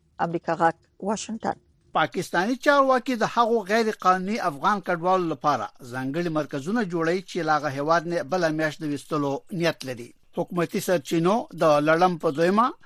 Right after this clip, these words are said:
Speaker 2: امریکا غږ ته وویل، په پلان کې ده ګڼ شمېر مرکزونه د پنجاب، سند، بلوچستان او خیبر پښتونخوا په ولایتونو کې جوړ شي. سرچینو ویلي، هغه افغان کډوال چې په پاکستان کې د اوسېدو قانوني اسناد نه لري، که د پنجاب او سند په ولایتونو کې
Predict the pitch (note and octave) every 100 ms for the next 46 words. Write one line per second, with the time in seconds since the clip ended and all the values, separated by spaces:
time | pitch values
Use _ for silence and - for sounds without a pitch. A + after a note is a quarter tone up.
0 | - - E3 D#3+ E3+ D#3 F3+ - D#3 E3
1 | G3+ B3 - - F3+ D3+ E3+ G3 G3+ F#3
2 | C#3+ B2 - C3 F#3 F#3 F#3+ F3+ D#3+ D3
3 | D3+ C3+ F#3+ A3 G3 F#3 D#3+ D3+ C#3 F3
4 | F#3+ - F#3+ G3+ E3+ D#3 D3 D#3 - F3
5 | G3 - E3+ F3 D#3 E3 G3 E3+ E3+ C#3+
6 | F3 F3 - D#3 D3+ - E3+ D3 E3 D#3
7 | C#3+ C#3+ - A2 - - - - - -
8 | A2+ G#2 D3 C#3+ D3 D3+ F3 D#3 B2+ E3
9 | D#3 C#3 D#3 D#3 E3 D3+ D#3 E3+ D3+ -
10 | D3+ D3+ C#3+ C#3+ - E3+ D3+ E3 D3+ C#3+
11 | C#3+ C#3+ F3+ - - D#3 D#3 F3 G3+ E3
12 | - - E3 C#3 F3 G3+ G#3+ G#3+ F#3+ F3+
13 | E3 D#3 D3+ E3+ - - C3+ - G#3 G3+
14 | F#3+ E3 D#3+ - F#3 C#3+